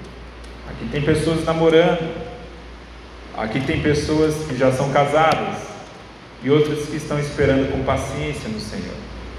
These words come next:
Mas o fato é que todos vocês, em uma hora na sua vida, você vai olhar para alguém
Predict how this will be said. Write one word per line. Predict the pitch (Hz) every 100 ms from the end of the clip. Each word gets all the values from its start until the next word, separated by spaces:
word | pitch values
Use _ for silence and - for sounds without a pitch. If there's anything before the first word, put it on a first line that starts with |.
| - - - - - - -
Mas | 123 123
o |
fato | 147 - 151 151 147
é | 143
que | 143 -
todos | 175 -
vocês, | - 147 - 120 104 104 - - - - - - -
em | 123
uma | 127 131
hora | 139 139
na | 131
sua | 135 165 151
vida, | 120 123 113 104 - - - - - -
você | 113 110 127
vai | 139
olhar | 135 135 139
para | 135 139
alguém | 123 127 135